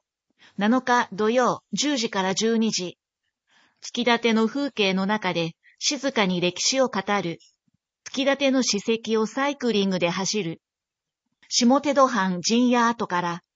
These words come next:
興雲寺侍墓地約十五キロ。参加料無料。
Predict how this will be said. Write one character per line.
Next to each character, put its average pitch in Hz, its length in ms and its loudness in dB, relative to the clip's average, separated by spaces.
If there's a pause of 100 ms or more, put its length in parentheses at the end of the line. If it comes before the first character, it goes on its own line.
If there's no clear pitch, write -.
(160)
興 277 340 2
雲 196 160 2
寺 175 200 -4
侍 247 480 2
墓 226 140 0
地 - 320 -10
約 226 280 -4
十 226 220 0
五 226 140 -2
キ 180 140 -8
ロ。 160 160 -8 (840)
参 262 240 0
加 269 120 0
料 196 260 2
無 165 160 -4
料。 185 340 -2